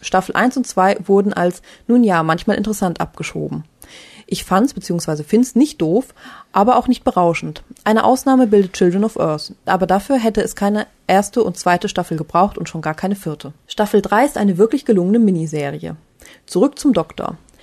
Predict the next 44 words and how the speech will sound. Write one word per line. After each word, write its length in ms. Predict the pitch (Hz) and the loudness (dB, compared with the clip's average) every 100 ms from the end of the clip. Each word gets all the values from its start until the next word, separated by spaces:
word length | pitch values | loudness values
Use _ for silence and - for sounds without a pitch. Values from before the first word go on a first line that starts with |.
| _ - | _ 0
Wer 140 | 185 | 2
auch 80 | 185 | 4
immer 160 | 240 | 2
von 160 | 277 247 | 2 2
Raphael 340 | 202 - 233 | 0 2 2
genötigt 460 | 185 180 220 226 - | 4 4 2 0 0
wurde, 220 | 233 226 | 2 4
diesen 240 | 196 214 220 | 2 2 0
Brief 180 | 233 | 0
vorzutragen, 720 | - 196 202 196 - 180 180 180 | -2 -2 -2 -4 -2 -2 -2 -4
viel 300 | - 269 214 | 2 4 4
ist 100 | 226 | 2
es 140 | - | 0
nicht 220 | 185 - | -2 -4
mehr. 260 | 156 143 - - | -8 -6 -8 0
Puh! 560 | 349 381 381 - - | 4 4 2 -2 -4
<laughs> 20 | 196 202 - - 208 427 - - - - - - 247 - - - - | -2 -2 -4 -6 -4 -4 -6 -16 -16 -18 -14 -6 -6 -6 -16 -12 -2
Das 180 | 160 - | -2 2
sagst 320 | 269 - 208 | 0 0 0
du 20 | |
jetzt 220 | 175 170 | 0 0
so. 220 | 175 170 180 _ - | -4 -6 -8 _ -10
Ich 160 | 233 | -2
mag 280 | 233 254 - | 0 0 0
die 120 | - | 0
elfte 240 | 220 226 214 | 2 2 0
Inkarnation 540 | 208 202 185 - 202 | -2 0 -2 0 0
des 160 | 160 - | 0 -2
Doktors 380 | 226 - 254 | -2 0 -2
und 120 | - 170 | -2 -4
würde 160 | 165 | -4
mich 140 | 160 - | -4 -8
freuen, 400 | - 175 240 196 | -2 2 2 0
wenn 140 | 160 | -2
Matt 160 | 151 - | -6 -6
Smith 320 | 180 233 - | 0 0 -2
noch 100 | 175 | -6
einige 300 | 185 233 214 | -2 0 0
Jahre 420 | 175 170 185 214 180 | 2 2 2 0 0
mit 240 | 254 - | 0 0
beziehungsweise 560 | 180 - 160 156 147 - | -8 -6 -6 -6 -10 -4
in 180 | 190 | 0
der 140 | 220 - | 0 0
tardis 480 | - 151 202 - | -4 -4 -4 -6